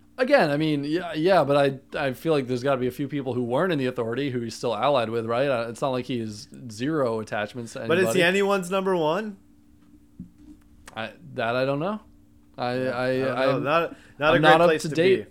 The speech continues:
Speaker 1: on all their pre-gaming and all <laughs> their relationships. I just gotta keep watching it.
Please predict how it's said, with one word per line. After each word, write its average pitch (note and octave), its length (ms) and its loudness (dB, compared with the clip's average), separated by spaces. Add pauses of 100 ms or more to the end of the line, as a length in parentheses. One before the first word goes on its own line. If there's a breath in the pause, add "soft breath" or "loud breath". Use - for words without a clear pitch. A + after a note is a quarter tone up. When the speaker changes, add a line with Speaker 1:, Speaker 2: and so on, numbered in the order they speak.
Speaker 1:
on C3+ 100 -2
all C#3+ 140 2
their D3 100 2
pre-gaming D3 580 -2
and A#2+ 80 -4
all A2+ 200 0
<laughs> - 60 -4
their G3 120 6
relationships. D3+ 760 0
I C3+ 100 0
just C3+ 160 -6
gotta E3 180 4
keep F#3 160 -2
watching F#3+ 400 2
it. C3 180 -6